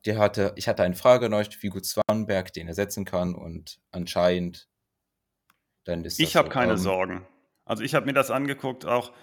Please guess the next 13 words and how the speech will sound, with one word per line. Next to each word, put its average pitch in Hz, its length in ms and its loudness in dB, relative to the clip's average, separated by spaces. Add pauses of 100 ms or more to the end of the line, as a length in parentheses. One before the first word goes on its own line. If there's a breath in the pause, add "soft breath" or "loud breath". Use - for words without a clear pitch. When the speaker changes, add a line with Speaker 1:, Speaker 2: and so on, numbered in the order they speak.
(160 loud breath)
Speaker 2:
im 120 120 -2
Pokal 143 460 2
hat 123 160 2
er, 123 340 0 (160 loud breath)
also 113 280 -4
welcher 92 640 -4
Spieler 143 340 2
ist 127 200 -4
mir 127 120 0
am 120 160 -2
ehesten 151 340 -2
aufgefallen? 131 680 0
Er. 92 340 -2